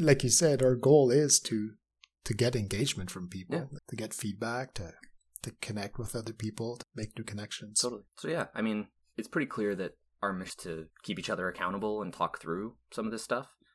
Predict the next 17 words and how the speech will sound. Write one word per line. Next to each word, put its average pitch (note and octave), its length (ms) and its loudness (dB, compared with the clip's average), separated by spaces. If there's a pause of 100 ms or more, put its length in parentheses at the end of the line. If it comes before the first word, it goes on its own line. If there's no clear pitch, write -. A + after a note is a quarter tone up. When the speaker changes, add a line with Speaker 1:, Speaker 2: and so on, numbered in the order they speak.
(260)
Speaker 2:
But - 80 -8
yeah, G#2 140 0 (180)
ho-, - 240 -10
as, G2 340 -4
if - 100 -18
you're F#2+ 140 0
out A2+ 140 -2
there F#2 320 -4
and E2 80 -10
you F2 80 -8
like F2 240 -6 (540)
what F2+ 100 -2
we're F2 80 -2
talking G2+ 260 0
about, F2 280 -8 (200)
reach A2+ 160 -6
out. D3+ 200 0